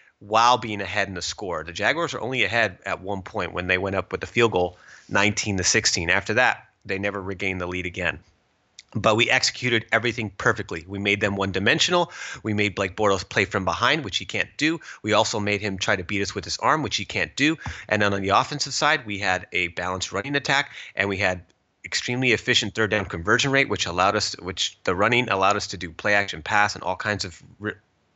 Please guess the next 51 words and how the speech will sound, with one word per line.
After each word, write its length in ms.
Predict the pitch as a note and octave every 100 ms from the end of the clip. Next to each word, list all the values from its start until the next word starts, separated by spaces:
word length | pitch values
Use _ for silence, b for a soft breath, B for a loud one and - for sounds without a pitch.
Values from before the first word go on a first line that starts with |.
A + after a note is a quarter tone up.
| _
we, 180 | - A2
we 120 | A#2+ A2+
could 180 | A#2+
scheme 320 | - - C#3+ B2+
up 220 | B2 - B B B
the 100 | A2
play 240 | - A2+
calling 400 | A2 A2+ G2+ G2
to 160 | F#2 G2+
really 220 | F#2+ G2
keep 340 | G2 - F#2+ -
Jag-, 300 | F#2 F2+ -
the 80 |
Jags 340 | F2 F2 E2+ E2+
off 240 | E2 D#2
balance, 380 | - F2+ D#2 D#2
which 180 | F2+ -
you 120 | F2+
saw 240 | - D3 D#3
today. 280 | - C#2+ B1+
They 100 | E2+
were 100 | F#2
completely 440 | - F#2 C3+ C3
off 180 | F2+ -
balance. 340 | F2 D2+ D2+
In 60 | F#2+
fact, 320 | G#2 A2+ - B B
they 180 | G#2 A2+
were 140 | A#2+ C3+
so 260 | - C#3+
jarred 640 | B2+ F2+ G#2+ C3+ F#2+ F2
by 240 | F2 F#2+ F#2
the 180 | F#2+ G2+
upper 220 | A2+ A2+
punches, 420 | - F#2 - F2 - F#2+
upper 240 | - A2+
pun-, 300 | - F#2+ F2+ -
the 220 | E2+ D#2+ _
uppercut 480 | C3+ C#3 C3+ - E2+
punches 400 | - E2 F2 D#2
early 280 | G2+ A#2+ A#2
on 240 | F#2 B2 D#3+ B B
that 120 | E3+
they 40 | E3+
were 140 | E3+
fighting 440 | - D#3 F3 D#3+
amongst 280 | D3 D3 D3
themselves 480 | C#3+ - E3 E3 A#2+
on 80 | A2+
the 40 |
sideline, 480 | B2 C3+ D3+ E2+ D#2